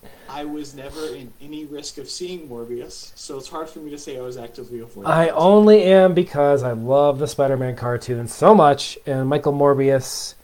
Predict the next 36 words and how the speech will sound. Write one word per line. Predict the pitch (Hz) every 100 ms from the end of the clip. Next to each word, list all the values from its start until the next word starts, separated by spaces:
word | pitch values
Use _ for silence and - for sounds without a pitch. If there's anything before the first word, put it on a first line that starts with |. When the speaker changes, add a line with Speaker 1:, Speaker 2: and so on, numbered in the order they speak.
| - _ _ _ -
Speaker 2:
was, | 139 135 131 123 - - - - - -
I | 277
don't | 294
wanna | 269 226
say | 214
a |
pivotal | - 180 208
character, | 208 214 208 196
but | 160 -
Felicia | - 311 302 285 277 262 - 247 220
Hardy, | 226 - 240 220 220 226 233 233
like, | 202 151 135
all | 151 143
that | 143 135 131
stuff. | - 120 110 - -
Just, | 208 - 214 - - - -
<laughs> | - - - -
but | 208
it's | 220
also | 277 247
Jared | 170 208 226
Leto, | 220 - 220 147
and | 165
I |
really | 175 214
like | 208 196
Thirty | 202 196
Seconds | 196 196 175
to |
Mars, | 185 208 180 139 127
and | - 160 160 151
nothing | 147 143 175 175
else | 202
that | 170 139
he's | 127
done. | 127 120